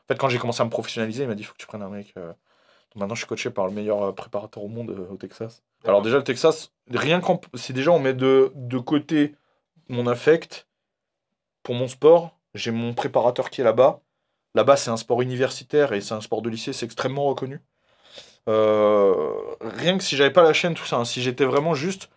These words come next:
Speaker 1: rien que pour, euh, moi, je me ferais beaucoup plus d'argent et je serais beaucoup, c'est beaucoup plus facile de m'entraîner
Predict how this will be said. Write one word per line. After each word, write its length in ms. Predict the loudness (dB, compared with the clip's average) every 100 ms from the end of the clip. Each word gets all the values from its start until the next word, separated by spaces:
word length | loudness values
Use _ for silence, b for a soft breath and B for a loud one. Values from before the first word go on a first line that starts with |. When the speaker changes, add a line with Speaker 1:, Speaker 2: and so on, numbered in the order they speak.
| _
Speaker 1:
rien 240 | -2 0 0
que 60 |
pour, 320 | -4 -4 2 4
euh, 140 | 2
moi, 340 | 0 2 4 4
je 140 | 0
me 40 |
ferais 140 | -8 -6
beaucoup 200 | -8 -10
plus 180 | -4 0
d'argent 340 | 0 -2 -6
et 60 | -6
je 60 |
serais 100 | -6
beaucoup, 200 | -8 -10 -14
c'est 140 | -12
beaucoup 200 | -10 -10
plus 120 | -8
facile 240 | -6 -6 -6
de 60 | -8
m'entraîner 420 | -6 -8 -10